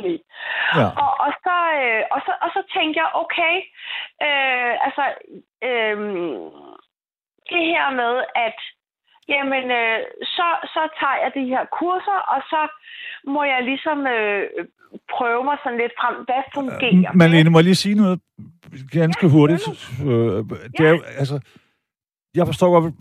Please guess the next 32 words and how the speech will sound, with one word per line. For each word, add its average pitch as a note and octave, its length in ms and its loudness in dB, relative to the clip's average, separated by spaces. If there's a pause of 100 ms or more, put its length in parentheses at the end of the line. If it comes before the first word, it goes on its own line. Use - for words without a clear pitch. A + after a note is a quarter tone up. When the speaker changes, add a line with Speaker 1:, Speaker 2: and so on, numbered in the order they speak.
(120)
Speaker 2:
jeg D#3+ 100 6
f-, - 1300 -10 (160)
lidt D#3+ 140 2 (160)
føler, E3 240 4
hvor C#3+ 120 0
du A#2+ 60 2
er G#2 100 -2
på G#2+ 60 0
vej, F#2+ 340 2
hv-, A2 280 -10
hvad C3+ 120 2
du B2 60 -2
siger. E3 340 4 (720)
Speaker 1:
Ja. C#3 140 4
Speaker 2:
Men, E3 360 6
men, D#3 240 2
men D#3 220 4 (240)
alle F#3+ 240 2
mennesker, C3+ 380 6
der, A#2+ 320 4 (120)
der A#2+ 220 2
stikker A2+ 300 -6
snotten A#2 340 0
frem G#2 340 -2 (100)
på A2+ 140 -6
de G2 240 -4 (140)
såkaldte, G#2+ 500 -2
øh, - 1120 -10
sociale C3 360 2
medier, A2 360 2
ikke? E3+ 160 2 (760)
Speaker 1:
Jo. B3 140 -4